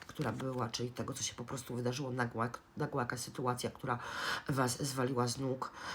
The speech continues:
i po prostu was związek się popsuł. I tu jest, można powiedzieć, zaczynanie czegoś od początku. Okazywanie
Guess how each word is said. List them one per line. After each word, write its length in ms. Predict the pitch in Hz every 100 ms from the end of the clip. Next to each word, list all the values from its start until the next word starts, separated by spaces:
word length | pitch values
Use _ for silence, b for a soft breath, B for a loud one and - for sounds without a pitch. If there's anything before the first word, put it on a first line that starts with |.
| B
i 220 | 131 117 131
po 80 | -
prostu 260 | 139 -
was 160 | 127 123
związek 380 | 123 127 131 -
się 120 | 147
popsuł. 420 | 123 104 - -
I 60 | 226
tu 120 | -
jest, 260 | 285 262 - - - - -
można 260 | 170 190 240
powiedzieć, 400 | 240 214 185 - - -
zaczynanie 560 | 165 160 160 147 175
czegoś 340 | 160 120 110 113
od 140 | 117
początku. 680 | - 123 120 110 98 - - 90 B B B B B -
Okazywanie 640 | - 165 160 143 147 151